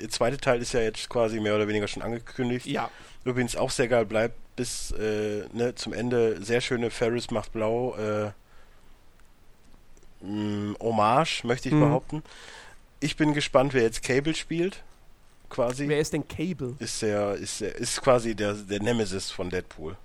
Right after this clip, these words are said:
Speaker 2: Ah,
Speaker 1: Also
Speaker 2: okay.
Speaker 1: auch, auch quasi so ein alter Bekannter von ihm, der, äh, auch, ähm, hier früher beim Militär und so war.
Speaker 2: Mhm.
Speaker 1: Wird interessant. Und ich hoffe, dass, äh, die gute Vanessa sich dann jetzt, äh, outet,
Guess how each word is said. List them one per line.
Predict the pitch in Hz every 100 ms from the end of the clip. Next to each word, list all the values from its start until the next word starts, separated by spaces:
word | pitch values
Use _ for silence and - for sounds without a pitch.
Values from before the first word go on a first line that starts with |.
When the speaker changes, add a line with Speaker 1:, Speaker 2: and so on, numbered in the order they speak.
| - -
Speaker 2:
Ah, | 190 220
Speaker 1:
Also |
Speaker 2:
okay. | 117 101 120 -
Speaker 1:
auch, | 92 92
auch | -
quasi | 90 98 92
so | 90
ein | 85
alter | 98 98
Bekannter | 90 - 113 117
von | - 85
ihm, | 107 107 - - - - - -
der, | 101 101 101 95 95 90
äh, | 101 98 76
auch, | 107 117 -
ähm, | 110 107 104 104 104 - -
hier | 107 101 95 92 - - - - -
früher | - 113 107
beim | 92 95
Militär | 104 95 - 104
und | 104
so | 101
war. | 98 98 - - - -
Speaker 2:
Mhm. | 139 139 156 - - - - -
Speaker 1:
Wird | 120 156
interessant. | 143 127 123 131 139 175 - - - - - - - - - -
Und | 156
ich | 139 -
hoffe, | 135 - 135 131 - -
dass, | 95 110 110 - -
äh, | 113 110
die | 107
gute | 107 117 113
Vanessa | 101 101 - 110 98
sich | 104 -
dann | 107 101
jetzt, | 101 101 - - -
äh, | 98 95 95 92 92 - - - -
outet, | 107 120 175 170